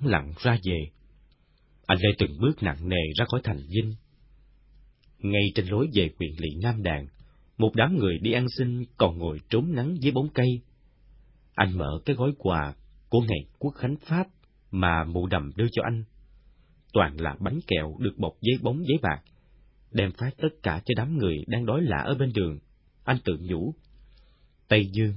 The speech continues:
đã an tọa thế ấy, thì quân quan Phan Đình Phùng, quan Tôn Thất Thuyết, dù có cố sức mấy, cũng khó lòng chuyển được giận nước đang suy. Trên đường từ thành Vinh về làng chùa,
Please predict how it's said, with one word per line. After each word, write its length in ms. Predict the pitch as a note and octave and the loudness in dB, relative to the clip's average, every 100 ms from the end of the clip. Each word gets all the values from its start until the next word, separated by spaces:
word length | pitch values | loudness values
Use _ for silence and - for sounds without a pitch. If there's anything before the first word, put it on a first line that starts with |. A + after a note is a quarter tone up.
| G#2+ | -2
đã 120 | F#2 | -2
an 160 | G#2 A#2 | 0 -2
tọa 260 | - D#2+ D2 - | 0 -2 -2 -6
thế 160 | C3+ - | -8 -4
ấy, 220 | B2+ D#3+ - - _ _ _ _ - | -4 -6 -10 -20 _ _ _ _ -2
thì 80 | A2 | 2
quân 160 | C#3 D3+ | 2 2
quan 220 | - C#3+ C#3+ | 4 4 4
Phan 280 | - D#3+ | 2 2
Đình 180 | B2+ F2+ D#2+ | 4 0 0
Phùng, 280 | - F2+ D2 - - - _ - | -2 -2 -2 -10 -20 -20 _ -12
quan 220 | - A2+ A2+ | 0 2 2
Tôn 180 | - A#2+ A2+ | 2 2 0
Thất 140 | - - | -6 -8
Thuyết, 260 | - F3+ F#3 _ _ - - - | -2 -2 -2 _ _ -20 -20 -8
dù 220 | F#2+ F2 C#2 - | -2 -2 -4 -8
có 100 | - | -8
cố 140 | - C#3+ - | -2 -2 -2
sức 200 | D#3+ - | -4 -2
mấy, 300 | B2+ C#3 E3 _ - - _ | -2 -2 -4 _ -20 -20 _
cũng 160 | G2 F2 | -2 -2
khó 220 | - D#3+ | -2 2
lòng 260 | D3 E2 D2 | 2 2 -2
chuyển 220 | - F#2+ C#3 | 0 0 2
được 160 | A2 - | -2 2
giận 300 | F#2+ D2 F#2 | 0 0 -2
nước 240 | D3 - | -4 0
đang 160 | A#2+ G#2+ | -2 -2
suy. 300 | - A2+ A2 - - _ _ _ - - - - - _ _ - - _ _ _ _ | 0 -2 -2 -10 -20 _ _ _ -20 -20 -20 -20 -20 _ _ -20 -20 _ _ _ _
Trên 160 | - A#2+ | 4 4
đường 240 | F#2 D#2+ D2 | 4 0 -2
từ 80 | F#2 | -2
thành 160 | F#2 C#2+ | -2 -4
Vinh 220 | E2+ A#2 | -2 0
về 180 | A2 F#2+ | 0 0
làng 160 | D2+ D2 | 0 -4
chùa, 300 | - F2+ D2+ | -4 -4 -4